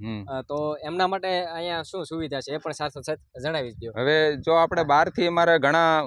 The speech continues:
Speaker 1: અ, આવતા હોય છે,
Speaker 2: હા, હા.
Speaker 1: તો એના માટે આપણે સ્પેશિયલ નવી અત્યારે ઓફિસ બનાવી છે.
Speaker 2: હા, હા.
Speaker 1: બે માળની
Speaker 2: જે
Speaker 1: ઓફિસ છે.
Speaker 2: દેખાય છે.
Speaker 1: અ, તેમાં રહેવા કરવાની બધી સુવિધા આપણે પૂરી પાડીએ છીએ.
Speaker 2: બરાબર. જો ખેડૂત મિત્રો કોઈ દૂરથી આવતા હોય અને
Speaker 1: હમ.
Speaker 2: મોડું થઈ જાય તો એને રહેવા કરવાની
Speaker 1: હા.
Speaker 2: બધી સુવિધા છે અહીંયા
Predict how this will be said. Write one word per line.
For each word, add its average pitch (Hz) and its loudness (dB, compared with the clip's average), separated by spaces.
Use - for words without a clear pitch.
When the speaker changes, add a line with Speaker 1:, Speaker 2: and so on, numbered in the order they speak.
Speaker 1:
અ, - -8
આવતા 135 4
હોય 151 4
છે, 147 -4
Speaker 2:
હા, 170 -4
હા. 120 -12
Speaker 1:
તો 135 0
એના 156 0
માટે 160 -2
આપણે 156 0
સ્પેશિયલ 147 0
નવી 147 -2
અત્યારે 143 0
ઓફિસ 135 0
બનાવી 139 2
છે. 131 -4
Speaker 2:
હા, - -10
હા. 120 -18
Speaker 1:
બે 135 2
માળની 135 2
Speaker 2:
જે 135 0
Speaker 1:
ઓફિસ 131 -2
છે. 147 4
Speaker 2:
દેખાય 139 -8
છે. 127 -10
Speaker 1:
અ, 127 -2
તેમાં 143 0
રહેવા 147 4
કરવાની 143 4
બધી 139 4
સુવિધા 135 4
આપણે 120 0
પૂરી 123 0
પાડીએ 113 2
છીએ. 101 -14
Speaker 2:
બરાબર. 117 -14
જો 143 -8
ખેડૂત 147 -10
મિત્રો 139 -12
કોઈ 139 -6
દૂરથી 135 -8
આવતા 143 0
હોય 120 -2
અને 131 -6
Speaker 1:
હમ. 123 -8
Speaker 2:
મોડું 143 -4
થઈ 156 -8
જાય 151 -6
તો 139 -8
એને 139 -6
રહેવા 139 0
કરવાની 139 -8
Speaker 1:
હા. - -8
Speaker 2:
બધી 139 -6
સુવિધા 139 -6
છે 135 -8
અહીંયા 139 -8